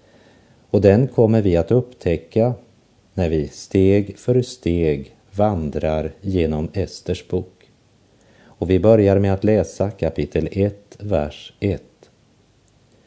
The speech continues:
Under Ahasveros tid,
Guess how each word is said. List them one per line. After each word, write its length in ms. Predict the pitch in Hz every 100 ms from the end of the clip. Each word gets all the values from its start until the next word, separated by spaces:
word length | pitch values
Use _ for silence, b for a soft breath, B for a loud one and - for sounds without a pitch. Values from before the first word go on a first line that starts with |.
| b b b b b -
Under 600 | 117 110 110 110 110 -
Ahasveros 960 | 110 104 95 82 - 120 135 131 - -
tid, 420 | - 78 69 71